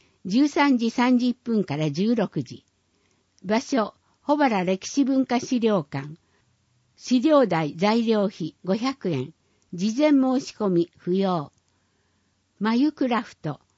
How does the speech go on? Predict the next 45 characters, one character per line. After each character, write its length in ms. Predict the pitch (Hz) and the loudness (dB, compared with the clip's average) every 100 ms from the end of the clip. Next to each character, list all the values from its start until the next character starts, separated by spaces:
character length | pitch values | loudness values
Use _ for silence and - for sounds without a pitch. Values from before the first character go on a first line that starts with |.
| _ _ | _ _
干 100 | 196 202 | -4 0
支 80 | 277 | 2
を 160 | 294 | 2
作 320 | 247 - - 220 | 0 -4 -6 -2
ろ 360 | 196 165 151 - | 0 -2 -4 -14
う。 640 | _ _ _ _ _ - | _ _ _ _ _ -10
十 240 | 175 269 | 0 4
二 120 | 302 285 | 6 4
月 260 | 311 - | 0 0
二 240 | 247 285 226 | 2 4 4
十 220 | 190 180 | 0 2
二 180 | 180 208 | 2 2
日 360 | 208 196 180 | 0 -2 -6
土 140 | 170 208 | -2 2
曜 240 | 247 240 | 2 2
日 120 | 165 | 0
か 140 | - 156 | -2 -6
ら 160 | 151 - _ - | -6 -10 _ 2
二 160 | 285 | 2
十 240 | 240 208 180 | 4 0 2
六 280 | 185 - 226 | 0 0 0
日 280 | 220 - | 0 -2
水 280 | 202 233 269 | -6 0 2
曜 240 | 285 233 135 | 2 0 -4
日、 220 | 123 - _ _ _ _ _ | -8 -12 _ _ _ _ _
九 120 | 285 | -2
時 140 | 254 | 0
か 140 | 247 185 | 0 0
ら 160 | 160 | 0
十 240 | 156 185 240 | 0 0 2
二 220 | 214 156 | 2 2
時、 200 | 131 - _ _ _ _ - | -2 -14 _ _ _ _ -6
十 220 | 190 285 | 0 0
三 300 | 311 294 262 | 2 2 2
時 120 | 233 | 0
三 300 | - 247 240 | -2 0 0
十 140 | 240 | 0
分 280 | 226 208 202 | -4 -2 -2
か 160 | 185 175 | -2 -2
ら 140 | 170 | -2
十 240 | 160 226 214 | -2 -2 -2
六 260 | 175 160 | -2 -4
時。 220 | 117 117 _ _ _ _ _ _ _ - | -8 -12 _ _ _ _ _ _ _ -4
場 180 | 214 | -2
所、 300 | 220 233 190 | -2 -4 -6